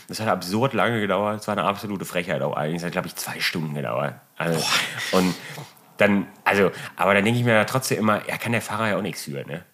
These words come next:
Speaker 1: Der bringt das
Speaker 2: Ja.
Speaker 1: Zeug ja nur, ne? Der k-, kann ja nicht dafür leiden, dass der, dass sie im Laden zu blöd waren, das vernünftig und schnell auf die Kette zu kriegen, ne? Also vielleicht war es auch schuld, weil er sich siebenmal verfahren hat, das weiß ich nicht.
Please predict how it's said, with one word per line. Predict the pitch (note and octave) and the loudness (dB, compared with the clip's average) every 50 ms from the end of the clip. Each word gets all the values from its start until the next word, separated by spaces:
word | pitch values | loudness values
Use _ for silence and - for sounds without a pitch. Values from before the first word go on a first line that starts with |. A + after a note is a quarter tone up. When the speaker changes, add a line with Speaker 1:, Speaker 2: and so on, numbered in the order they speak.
| _ - | _ -10
Speaker 1:
Der | F#2 F2+ | -10 -6
bringt | D#2+ G2+ F#2+ A2 A#2+ | -6 -4 -4 -2 -2
das | A2 F2 E2 | 0 0 2
Speaker 2:
Ja. | E2 E2+ | 4 4
Speaker 1:
Zeug | F2 E2+ - | 4 4 4
ja | F#2+ | 2
nur, | E2+ F2+ F#2 F#2 F2+ | 2 2 2 2 4
ne? | G2 G2+ A2 A2 | 4 2 2 2
Der | G#2+ G2+ F2 | 0 -2 -4
k-, | - - G2+ E2+ E2+ | -4 -8 -8 -8 -4
kann | - G2+ A2+ | -2 0 2
ja | B2 A#2 | 2 4
nicht | A#2+ A#2+ A2+ | 2 2 2
dafür | - A#2 - A#2 A2+ | 2 2 2 4 6
leiden, | G#2+ G#2 A2 B2 B2 B2+ A2+ | 6 8 8 8 6 6 4
dass | G#2+ A2 - | 2 2 2
der, | - A#2 A2 G#2+ A2 G#2+ G#2+ | 2 4 4 6 6 6 4
dass | G#2+ G#2 - | 4 2 0
sie | - A2+ | 0 0
im | G#2 G#2 | 0 2
Laden | G#2 G2+ G#2+ A2 A2 | 4 4 4 4 2
zu | - G2 F2+ | 0 0 2
blöd | G2+ G2+ G#2+ A#2 A#2 - | 4 4 4 4 4 4
waren, | A2 G2+ G#2 G#2 | 6 6 6 6
das | G2+ F#2+ | 4 2
vernünftig | - G#2+ G#2 G#2 G#2+ - - A2+ G2+ | 2 0 0 0 -2 -2 -2 -2 -2
und | G2 F2+ | 0 0
schnell | - G2+ F#2+ | 0 2 2
auf | F#2+ F#2 | 2 0
die | - - | -2 -4
Kette | - G#2+ - G2 | -6 -6 -4 -6
zu | - - D#2+ | -6 -8 -8
kriegen, | - - D2+ C#2+ C#2 D2+ | -8 -8 -8 -6 -4 -4
ne? | D#2+ D#2+ | 0 2
Also | F#2 G#2 G#2 | 2 2 2
vielleicht | - - G#2+ C3+ C3 - | 4 4 4 4 6 8
war | B2+ B2+ | 6 8
es | B2 | 8
auch | A2+ G2 F#2+ | 6 4 4
schuld, | - - B2+ A#2+ G2 E2 | 4 2 2 2 2 2
weil | D2 E2+ | 4 4
er | F2 F2 E2+ | 4 4 4
sich | E2 E2+ F2+ - | 2 0 -2 -2
siebenmal | F#2+ G2 G#2 G2+ G2 F#2 F2+ | 0 0 2 4 4 4 4
verfahren | - F#2 F2 - F#2+ G2 F#2+ F2 | 4 2 2 4 4 6 6 4
hat, | D2+ D2+ | 2 0
das | D#2 D2+ | 0 0
weiß | E2 F2 F2 D#2+ | 0 0 2 2
ich | - D#2+ | 0 -2
nicht. | D#2+ D#2 - | -2 -2 -2